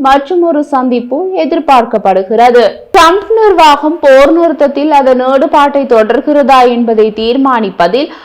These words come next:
அடுத்த வார லண்டன் சந்திப்பு தீர்மானமாக இருக்கும் என்று ரூபியோ பரிந்துரைத்தார். "இது எங்கள் போர் அல்ல, நாம் கவனம் செலுத்த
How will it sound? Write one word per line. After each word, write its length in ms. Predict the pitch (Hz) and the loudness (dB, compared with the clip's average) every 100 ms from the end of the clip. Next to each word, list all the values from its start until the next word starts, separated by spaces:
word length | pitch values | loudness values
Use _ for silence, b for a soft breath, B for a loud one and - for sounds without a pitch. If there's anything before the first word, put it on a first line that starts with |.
| B | B
அடுத்த 420 | - 254 294 - 415 | 0 2 2 0 2
வார 340 | 392 349 339 | 2 2 0
லண்டன் 460 | 302 240 247 285 294 | 0 -2 -2 -2 0
சந்திப்பு 500 | 311 269 254 254 262 | -2 -2 -4 -6 -6
தீர்மானமாக 1080 | 247 233 262 269 262 254 240 233 226 247 196 | -2 -2 0 0 0 0 0 2 0 -2 -4
இருக்கும் 440 | 220 277 277 285 | -2 -4 -4 -6
என்று 340 | 233 202 202 294 | -4 -8 -8 -8
ரூபியோ 720 | 311 302 302 254 247 226 302 - | -4 0 0 0 0 0 0 -2
பரிந்துரைத்தார். 800 | 269 226 185 185 208 208 240 220 B B B | -2 -2 -6 -4 -4 2 2 2 B B B
"இது 300 | 208 214 226 | -6 -4 -2
எங்கள் 420 | 220 240 277 311 | -2 0 0 -2
போர் 320 | 285 247 226 | 0 0 2
அல்ல, 440 | 220 175 170 233 - - | 2 0 -2 -4 -6 -6
நாம் 340 | 240 240 233 | 0 0 0
கவனம் 460 | 254 240 262 311 330 | 0 0 0 0 -2
செலுத்த 380 | 320 262 262 | 0 0 2